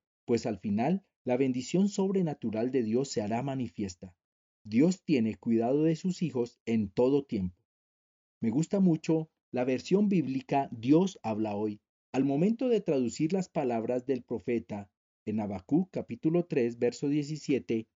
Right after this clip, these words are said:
al diecinueve, abro comillas, "Entonces me llena-, me llenaré de alegría a causa del Señor mi Salvador.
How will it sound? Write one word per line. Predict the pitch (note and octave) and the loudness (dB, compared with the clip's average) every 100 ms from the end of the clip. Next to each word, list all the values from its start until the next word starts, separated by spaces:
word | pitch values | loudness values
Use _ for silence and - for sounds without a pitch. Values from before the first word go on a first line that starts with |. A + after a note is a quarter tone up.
| _ | _
al | A#2+ B2+ | -4 0
diecinueve, | C#3 C3 C#3 C3 G2+ F#2 - _ _ | 0 -2 -2 -2 -2 -6 -12 _ _
abro | A#2 C3 C3+ | -2 0 2
comillas, | C#3+ C3+ A#2+ F#2+ - _ _ _ _ _ _ _ _ - | 0 0 -2 -4 -10 _ _ _ _ _ _ _ _ 0
"Entonces | D#3 - A#3 C4+ A#3+ | 2 4 2 4 4
me | G#3+ | 4
llena-, | D3+ B2 A#2 - | 4 2 0 -2
me | B2+ C3+ | -2 0
llenaré | C3 C3 B2+ A#2+ D#3 | 4 2 4 2 2
de | F#3 | 2
alegría | F3+ D#3 F3 A#3 D3 | 0 0 0 0 -2
a | - | -2
causa | A#2+ A#2+ C#3+ | -4 -2 0
del | C#3+ | 0
Señor | C#3 C#3 D#3 F3 E3 | 0 -4 0 -2 -2
mi | D3 C#3 | -6 -6
Salvador. | C#3+ B2+ A#2 G#2 G2 | -4 -4 -4 -6 -10